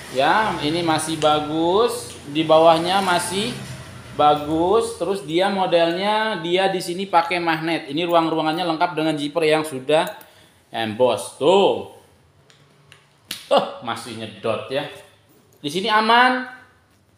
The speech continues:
Aman ya. Tuh, ini rangselnya cuman buat cewek. Kalau saya dulu waktu S M P ya, S M P jarang saya pakai ransel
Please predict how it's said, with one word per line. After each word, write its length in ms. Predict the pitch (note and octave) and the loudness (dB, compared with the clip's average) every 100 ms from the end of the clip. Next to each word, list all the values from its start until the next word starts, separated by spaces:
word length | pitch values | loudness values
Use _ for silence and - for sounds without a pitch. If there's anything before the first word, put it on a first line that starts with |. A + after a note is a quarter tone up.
| _ - - - _ - | _ -20 -20 -20 _ -2
Aman 420 | G#3 G3 C#3 A2+ - - | 0 2 0 -2 -12 -8
ya. 400 | B2 D#3+ G#3 - - - _ _ | 2 2 2 -2 -12 -20 _ _
Tuh, 160 | - A2+ | -8 -4
ini 160 | C#3 A3 | 0 2
rangselnya 480 | G#3+ F#3+ G3 A3 | 2 0 -4 -6
cuman 380 | G3+ F#3 G#3 E3 | -8 -8 -8 -4
buat 500 | D3+ E3+ - - - - - | -4 -4 -6 -14 -20 -20 -12
cewek. 500 | C3 A#2+ G#2+ - - - _ _ - - - A#2+ | -10 -8 -8 -10 -20 -20 _ _ -14 -14 -10 -2
Kalau 160 | B2+ | -2
saya 320 | C3+ D#3 E3+ D#3+ | 2 4 4 2
dulu 160 | F3+ | 0
waktu 480 | E3 - D#3 D3 C#3 | 0 0 -6 -6 -6
S 160 | C#3+ D#3 | -6 -4
M 160 | E3 | -2
P 80 | C3 C3 B2 | -2 -4 -2
ya, 160 | E3 - - - _ _ | -6 -8 -20 -20 _ _
S 160 | - D#3+ | -8 -4
M 240 | D3+ D3+ | -4 -4
P 20 | D#3 A3+ - - - _ _ _ _ _ - _ - | -2 -2 -4 -12 -20 _ _ _ _ _ -20 _ -2
jarang 400 | C3+ D#3+ G3 F#3+ | 2 4 4 0
saya 400 | E3+ F3 F3+ F3+ | 0 4 4 2
pakai 480 | D3+ - E3 D#3+ - | -4 -4 -8 -8 -6
ransel 480 | D3+ E3+ F3+ C#3 | -2 -2 0 -2